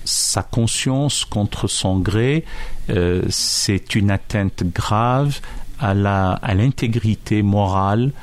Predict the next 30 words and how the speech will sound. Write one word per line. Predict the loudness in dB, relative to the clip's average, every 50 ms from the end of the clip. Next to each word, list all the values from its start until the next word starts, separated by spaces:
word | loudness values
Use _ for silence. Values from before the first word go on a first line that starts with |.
| -12 -12 -12 -12 -12 -8 -6 -4 -2
et | 0 0 0 2 0 0 -2 -2 -2 -2
surtout, | -2 -2 0 0 -2 0 0 0 2 2 2 2
euh, | 2 2 0 0 0 0 0 -2 -2 -2
quand | -2 -2 -2 0 -2
il | -2
s'agit | 0 0 0 2 2 2
aussi | 2 2 0 0 0 0
de | 0
l'atteinte | 0 0 0 0 -2 0 0
à | 0 0
l'intégrité | 0 0 0 -2 -4 -2 -2 -4 -2 -2 -2
physique | -2 0 0 0 2 2 2 0 0 -2 -8 -12 -10 -10 -12 -12 -8 -6 -2
des | -2 -2 0
personnes. | 0 -4 -4 -2 -4 -2 -2 -2 -2 -2 -4 -6 -10 -12 -14 -14 -14 -14 -14 -10 -8 -4 0
La | 2
liberté | 2 2 2 2 0 -2 -2 -2 -2 -2 0
est | -2 -2 -4 -8 -4 -2
un | 0 0 2 2 2 2 2 2 2 2
bien | 2 2 0 0 2 2 2 4 2 2 0 -2 -2
précieux, | -4 -4 -2 -2 0 -2 -2 -2 0 0 2 2 2 0 -2 -4 -12 -12 -12 -12 -14 -10
cela | -8 -4 -2 0 0 0 0
fait | 0 0 0 0 0
partie | 0 -4 -4 -2 -2 -4 -4 -2 0 0 2 2 2
des | 2 2 2
droits | 2 0 0 2 2 2
fondamentaux | 4 4 4 2 4 2 2 2 2 2 0 0 0 0 2 2 2 2
de | 2 2 2
la | 2 2 0
personne | -2 -2 -2 0 0 2 2 4
humaine. | 4 4 4 2 2 2